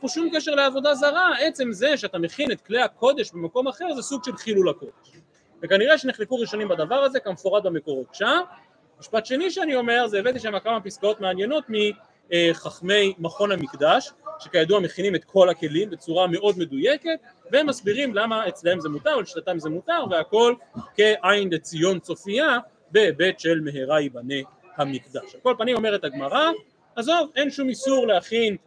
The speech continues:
צורות של ירח, צורות של שמש, כל האיסור הוא להכין צורת כלי מקדש. שואלת הגמרא ואומרת, "מה פתאום?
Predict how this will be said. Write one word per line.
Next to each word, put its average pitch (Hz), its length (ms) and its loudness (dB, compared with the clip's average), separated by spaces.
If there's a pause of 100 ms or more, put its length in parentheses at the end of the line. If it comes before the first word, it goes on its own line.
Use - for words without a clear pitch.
(120)
צורות 170 360 0
של 147 100 -4
ירח, 233 500 4
צורות 170 300 0
של 151 120 -6
שמש, 320 460 0 (240)
כל 262 160 6
האיסור 240 300 0
הוא 226 120 4
להכין 180 360 0
צורת 165 420 2 (340)
כלי 147 320 2 (180)
מקדש. - 600 -12 (420)
שואלת 254 320 8
הגמרא 165 360 2
ואומרת, 202 580 2
"מה 214 140 -2
פתאום? 277 320 -4